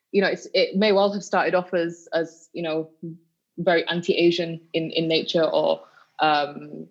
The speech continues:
uh, particularly based on, on skin color, race, uh, ethnicity, background.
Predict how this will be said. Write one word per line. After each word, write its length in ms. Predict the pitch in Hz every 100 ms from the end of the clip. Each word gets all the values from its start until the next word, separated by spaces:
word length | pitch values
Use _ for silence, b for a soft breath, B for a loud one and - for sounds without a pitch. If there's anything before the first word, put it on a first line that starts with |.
| _ _ -
uh, 440 | 156 160 160 165 -
particularly 480 | - - 196 175 160
based 300 | 156 160 -
on, 260 | 156 156 151
on 180 | 156 160
skin 480 | 156 - 170 160 156 - _ _ -
color, 340 | 170 156 156
race, 500 | 160 147 160 - - -
uh, 300 | 151 147 -
ethnicity, 540 | - 170 160 170 170
background. 600 | 160 - 165 147 147 151